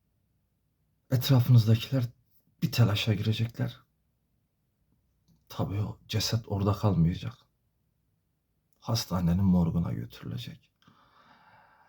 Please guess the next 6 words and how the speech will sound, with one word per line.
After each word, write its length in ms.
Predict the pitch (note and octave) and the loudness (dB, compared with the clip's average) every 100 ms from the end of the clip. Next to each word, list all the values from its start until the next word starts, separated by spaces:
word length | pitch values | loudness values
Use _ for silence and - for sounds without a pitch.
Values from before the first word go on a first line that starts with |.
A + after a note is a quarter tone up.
| _ _ _ _ _ _ _ _ - - - - _ _ _ _ _ _ _ _ _ _ _ | _ _ _ _ _ _ _ _ -20 -20 -20 -20 _ _ _ _ _ _ _ _ _ _ _
Bir 200 | D3 A#2+ | 4 6
namaz 340 | G#2+ G#2+ F#2 | 6 2 0
vakti 280 | G2 G2 - | -4 -6 -12
kadar 400 | - F2+ F#2+ - _ _ _ _ _ _ _ _ _ _ _ _ _ _ _ _ _ _ A2+ | -6 -4 -4 -8 _ _ _ _ _ _ _ _ _ _ _ _ _ _ _ _ _ _ 2
birileri 400 | G#2 F#2+ F#2+ F#2 | 2 0 -4 -2
gelip 340 | G2 G2 | -2 -4